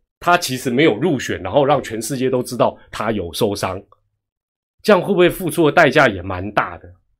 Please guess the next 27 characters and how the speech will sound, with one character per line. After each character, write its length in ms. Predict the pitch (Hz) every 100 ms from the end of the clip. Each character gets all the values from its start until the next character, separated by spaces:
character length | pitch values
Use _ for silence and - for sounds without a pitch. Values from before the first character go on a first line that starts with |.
| _ _ _ _ _ _ _ _
哦， 220 | - 90 82
所 160 | 160
以 20 | 190
我 200 | 123 107
觉 260 | - 117
得 320 | 117 120 117 117 - - _ - - - - _
这 120 | - 196
个 200 | 147 117
当 260 | 139 160
然， 280 | 156 101 101 110 _ _ _ -
对 120 | 113
啦， 220 | 87 82 _ _ _
所 160 | - 113
谓 160 | 139
的 180 | 131 113
猛 240 | 107 113 131
虎 160 | 110 101
落 200 | 123 117
地 140 | 113
是 160 | 107 101
你 60 |
讲 160 | 92 76
尊 240 | 123 117
重， 160 | 113 98
就 80 | 143
是 20 |
说 220 | 151 151